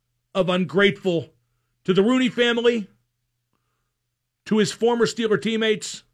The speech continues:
and to the fans of this town who supported him even when they should not have on many occasions. How bad did Pittsburgh look in the wake of the James Harrison domestic abuse case when there was no protest against him?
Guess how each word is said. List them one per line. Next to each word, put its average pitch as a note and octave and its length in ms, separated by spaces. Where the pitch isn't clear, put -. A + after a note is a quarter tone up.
and G#3+ 140
to G3 60
the G3+ 60
fans A#3+ 360
of F#3 80
this A#3 200
town F3 460
who G3 100
supported G#3+ 500
him G3+ 360
even C4+ 260
when B3+ 220
they C4+ 180
should A#3+ 260
not F3+ 240
have A2+ 220
on G#3+ 140
many G3+ 200
occasions. D3 580
How F#4+ 180
bad F#4 260
did B3+ 180
Pittsburgh A#3+ 480
look A3 220
in G3 100
the F#3+ 60
wake G#3+ 260
of G3 100
the F3 60
James G3+ 360
Harrison G3 360
domestic F3+ 440
abuse F3+ 340
case C3+ 440
when A3 220
there A3+ 100
was G#3 160
no A#3+ 180
protest A#3+ 600
against A3+ 400
him? B3 240